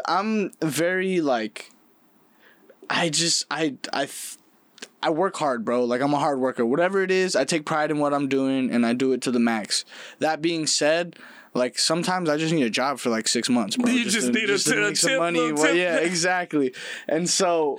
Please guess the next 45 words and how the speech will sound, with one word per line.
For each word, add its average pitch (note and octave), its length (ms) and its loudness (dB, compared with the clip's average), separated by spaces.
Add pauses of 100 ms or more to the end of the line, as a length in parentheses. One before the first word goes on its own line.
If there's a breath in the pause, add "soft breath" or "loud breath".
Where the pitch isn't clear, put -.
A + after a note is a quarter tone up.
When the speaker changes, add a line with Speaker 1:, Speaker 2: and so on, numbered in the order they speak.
Speaker 1:
like, C#3+ 180 2
I D3+ 120 2
would F3+ 80 2
Speaker 2:
Something B3 260 -2
Speaker 1:
just G#3+ 80 -2
Speaker 2:
to B3 60 0
get D#4+ 80 2
Speaker 1:
be D4 80 4
Speaker 2:
you B3+ 40 0
through B3+ 160 -2
the A#3 100 -2
winter. C4+ 560 0
<laughs> F#3+ 40 2
Speaker 1:
Yeah, G3+ 220 2
and F3 100 0
so G3 120 0
they F3 120 2
just F3 220 0
start D3+ 180 0
scheduling D#3 640 0
me, C3+ 260 2
you C3 140 4
know, D3 200 2
like, C3 220 0
just C3 300 -2
trying D#3 180 -2
to C#3+ 60 -2
make D3 200 -2
it C#3 80 0
a C3 60 2
full-time D3 520 0
thing D#3+ 240 0
for F3 120 -2
me, F3+ 340 0
and, B2 160 2
like, A2+ 220 0
that's B2 300 -2
not A#2+ 140 2
my A2+ 140 2
baby. B2+ 360 0
Comedy's C3+ 480 0
my A#2 140 0
baby, A#2+ 340 0
you A#2 180 2
know? B2+ 220 2